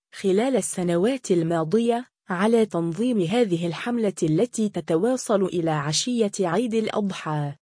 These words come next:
وتسعى المبادرة إلى تعزيز قيم التكافل والتضامن الاجتماعي،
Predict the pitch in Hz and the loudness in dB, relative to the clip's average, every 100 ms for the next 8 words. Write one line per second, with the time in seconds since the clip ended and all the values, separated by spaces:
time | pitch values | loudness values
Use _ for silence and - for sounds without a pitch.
0 | _ _ _ _ _ - 208 208 294 - | _ _ _ _ _ -2 0 2 -2 -2
1 | 196 196 175 165 165 160 247 233 - 196 | 0 2 2 2 2 2 0 0 -2 0
2 | 196 180 165 156 156 156 254 240 196 - | 2 2 2 0 -2 -2 -2 -2 -4 -2
3 | 254 196 151 151 170 160 240 262 - 202 | 0 2 0 0 -2 0 0 -2 -2 0
4 | 170 156 156 156 151 214 220 185 185 165 | 0 0 -2 -4 2 2 2 2 0 0
5 | 156 143 - 160 156 147 143 220 233 | 0 -2 -2 0 0 0 0 -2 -2